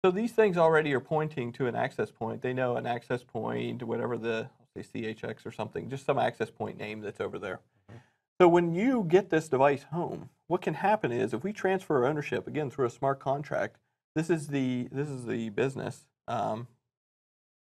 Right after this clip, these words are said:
Speaker 1: we'll just call this business. This is the one that's selling you the device.
Speaker 2: Biz router.
Speaker 1: Right. So they're gonna sell you that router. They're gonna transfer ownership to you.
Speaker 2: Mm-hmm.
Speaker 1: Now, because we have this profile out here that knows all the stuff about your house, by the time you get this router home,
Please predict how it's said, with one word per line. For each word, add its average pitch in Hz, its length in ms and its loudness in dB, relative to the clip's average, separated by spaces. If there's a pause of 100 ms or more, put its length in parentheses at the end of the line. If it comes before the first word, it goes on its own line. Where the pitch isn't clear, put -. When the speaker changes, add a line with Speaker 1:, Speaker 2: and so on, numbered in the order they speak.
(500)
Speaker 1:
we'll 110 140 -10
just - 140 -20
call 104 140 -8
this 110 120 -12
business. - 500 -12 (180)
This - 160 -12
is 120 60 -16
the 117 80 -8
one 113 140 -6
that's - 160 -12
selling 113 340 -4
you 110 180 -8
the 107 140 -10
device. 113 320 -6
Speaker 2:
Biz 127 240 8
router. 107 460 8 (400)
Speaker 1:
Right. 107 180 -2 (320)
So 160 80 2
they're 196 120 6
gonna 220 160 4
sell 165 160 6
you 156 100 6
that 135 160 10
router. 123 300 8
They're 127 100 2
gonna 127 100 2
transfer 151 480 0
ownership 143 480 -4
to - 300 -4
you. - 240 -4 (260)
Speaker 2:
Mm-hmm. 113 320 -6
Speaker 1:
Now, 160 220 6
because 208 460 4
we 143 240 2
have 160 240 8
this 135 120 0
profile 131 520 4
out 113 120 2
here 117 140 0
that - 140 -4
knows 131 180 -2
all 147 140 -2
the 180 60 -4
stuff - 220 -6
about 135 220 -4
your 107 120 -6
house, 147 360 -2 (540)
by 135 100 8
the 135 60 4
time 214 260 4
you 165 80 -2
get 165 140 4
this 127 180 0
router 123 300 4
home, 131 400 -4